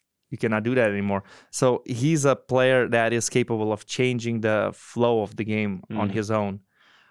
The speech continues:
Speaker 1: Okay, versus Žalgiris, it was tough for him. He didn't have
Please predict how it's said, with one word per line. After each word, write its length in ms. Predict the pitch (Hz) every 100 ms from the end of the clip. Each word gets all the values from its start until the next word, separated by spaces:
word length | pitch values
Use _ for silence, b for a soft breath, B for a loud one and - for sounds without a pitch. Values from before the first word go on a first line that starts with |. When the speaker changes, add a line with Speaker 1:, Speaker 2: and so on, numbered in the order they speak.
| b b b _
Speaker 1:
Okay, 340 | 117 123 - 147
versus 360 | 120 117 117
Žalgiris, 440 | 117 127 123 120 123
it 60 |
was 160 | 107 -
tough 220 | 127 123
for 160 | - 113
him. 260 | 117 135
He 100 | 127
didn't 240 | 117 123 120
have 420 | 120 117 -